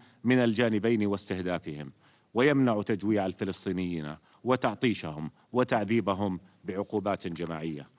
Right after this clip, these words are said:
ليأخذ موقفا واضحا يطمئن حوالي ملياري عربي ومسلم أن القانون الدولي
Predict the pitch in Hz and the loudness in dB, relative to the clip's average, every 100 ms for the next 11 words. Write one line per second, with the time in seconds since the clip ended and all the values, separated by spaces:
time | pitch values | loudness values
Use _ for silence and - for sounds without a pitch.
0 | _ _ _ - _ - 110 127 107 139 | _ _ _ -20 _ -4 0 2 2 2
1 | 123 139 135 131 135 127 135 98 90 76 | 4 4 2 2 4 6 4 4 0 -6
2 | 67 - _ - 101 123 131 131 120 - | -8 -16 _ -6 -2 0 0 2 0 2
3 | 120 127 123 110 110 113 117 139 131 104 | 2 4 4 4 4 4 4 4 4 2
4 | 131 123 127 120 123 127 - 80 73 _ | 2 4 4 6 6 4 0 -4 -6 _
5 | _ _ _ 110 110 110 - 113 127 117 | _ _ _ 0 2 2 2 4 4 2
6 | 101 127 131 123 | 4 4 6 4